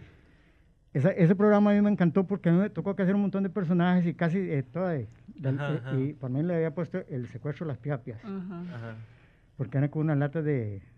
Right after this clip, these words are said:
Speaker 1: de, de jugo o algo así que habían hecho bombas caseras y
Speaker 2: Ujú.
Speaker 1: toda la cosa. Y, y esto, este me trae bastante recuerdo y, y lo del, lo del, lo de, lo de Rafael Ángel Guillén,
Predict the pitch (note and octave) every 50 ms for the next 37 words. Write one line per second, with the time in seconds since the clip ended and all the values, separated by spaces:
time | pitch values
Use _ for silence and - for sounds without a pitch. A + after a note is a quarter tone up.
0 | _ - - _ G3 B2 A#2+ A#2 A2+ A2 A#2 A#2 G2+ G2+ C3 D3+ D#3 D3+ C#3 C#3
1 | D3 D#3 D3 B2 D3+ C#3+ C#3 B2+ B2+ C#3 C#3+ C#3 - D3+ C#3 A#2+ A#2+ B2 C3+ D3
2 | D3 C#3+ C3 - - - - - - - _ _ _ - A#2+ A2+ - G2+ G2+ G2+
3 | G2 G2+ G#2 A2 A#2+ - C#3 C#3 C3+ A#2 - C#3+ C#3 B2 B2+ A2+ G2+ - - -
4 | - - - - _ - _ _ - - - - _ _ - - D#3+ D3 C#3+ C#3+
5 | E3+ - F3+ C3+ C3+ C3 C3 C3+ - - - - F#3 C#3 - F#3 F#3 F3 D#3+ -
6 | C#3+ D3+ E3 E3+ E3+ D3+ - C3+ - - F3+ F3+ D#3 A#2+ D3+ E3 E3+ F3 F3 E3+
7 | F3 - D3+ C3+ C3+ B2 A#2+ B2 A#2+ A#2+ A#2 A2+ A2 A2 G#2+ G#2+ A2+ A#2 A#2+ A#2+
8 | A2+ A2 A2 G#2+ G#2 G2+ G2+ - - - - - _ _ - _ _ _ _ _
9 | _ _ _ - C#3 C3+ C3+ C3 B2+ C3 B2 A#2+ A#2+ A#2 A2+ A#2 B2 B2 B2 B2
10 | A#2 A#2 A#2 A#2 A2+ A#2 - - - - - - _ _ - C3 - _ _ -
11 | C#3 C#3 A2+ A#2 A#2+ B2+ C#3+ D3 F#3+ G3 F3+ F#3+ E3+ F#3+ G3+ G#3 A3+ A#3 A3+